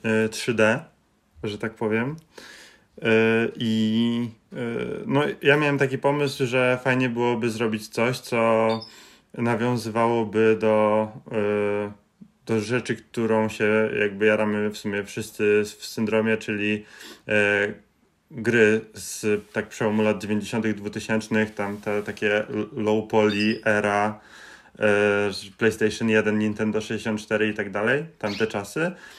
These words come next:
a że te kawałki nasze Ro-, Roplastik są dość takie nostalgiczne i takie przynajmniej mam wrażenie, to wydaje mi się, że jakby ta estetyka tutaj mocno,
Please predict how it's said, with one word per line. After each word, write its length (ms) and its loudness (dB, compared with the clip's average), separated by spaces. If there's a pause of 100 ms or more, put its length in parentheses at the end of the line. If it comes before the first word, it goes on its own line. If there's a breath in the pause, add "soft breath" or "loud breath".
(140 loud breath)
a 180 0
że 360 2
te 120 -2
kawałki 440 -4
nasze 300 -2
Ro-, 120 -4 (220)
Roplastik 580 -2
są 240 -2
dość 320 -2
takie 540 -2 (760)
nostalgiczne 1160 -2
i 580 -6 (200)
takie 240 -6
przynajmniej 360 -4
mam 180 -4
wrażenie, 520 -4 (500 loud breath)
to 120 -2
wydaje 360 4
mi 120 0
się, 320 0
że 640 0
jakby 220 -4
ta 120 -6
estetyka 640 -6
tutaj 320 -6
mocno, 840 -6